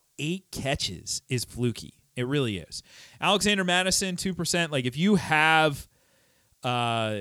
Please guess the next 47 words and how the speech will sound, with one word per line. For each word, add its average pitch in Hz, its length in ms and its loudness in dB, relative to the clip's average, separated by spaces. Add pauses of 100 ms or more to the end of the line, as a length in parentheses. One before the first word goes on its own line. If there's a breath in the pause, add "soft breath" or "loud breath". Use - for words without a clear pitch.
(120)
you 113 420 -10
know, 95 120 -4
D-, 113 280 -8
Dalvin 151 320 2
Cook, 160 300 2
you 123 300 -4
really 120 280 0
should 95 180 -6
have 90 340 -10
Alexander 90 440 -12
Mattison. 78 380 -14
Ty 180 220 2
Davis 185 280 6
Price, - 680 2 (180)
not 185 420 4
Jordan 196 400 4
Mason. 190 440 4 (680 soft breath)
Uh, 156 200 8
could 233 180 10
also 247 240 8
be 196 140 0
Tevin 185 360 4
Coleman. 170 360 4
So 147 120 2
you're 170 80 4
gonna 226 120 2
have 214 80 0
to 165 80 -12
take 180 240 0
your - 80 -4
pick 151 240 -2
here. 82 220 -8 (280 soft breath)
Ty 185 200 2
Davis 208 240 4
Price, 180 360 2 (240 soft breath)
Tevin 165 240 2
Coleman, 160 300 2
Jordan 143 280 2
Mason. 104 320 -4 (160)
I'm 190 220 2
putting 233 180 2
the 220 80 0
chips 190 280 2
on 165 140 -2
Ty 165 280 2
Davis 147 340 -2
Price, 135 920 2